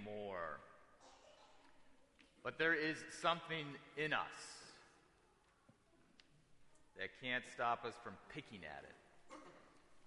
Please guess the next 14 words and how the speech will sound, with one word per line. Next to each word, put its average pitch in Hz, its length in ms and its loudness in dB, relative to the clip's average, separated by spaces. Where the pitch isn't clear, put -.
And 147 80 -2
this 160 180 4
is 156 160 -6
not 151 240 12
just 151 200 2
for 131 140 -2
physical 139 440 -2
wounds 113 340 -4
either. 104 400 6
The 110 140 -6
wounds 135 240 -2
of 117 100 -2
the 107 60 -8
soul, 113 800 4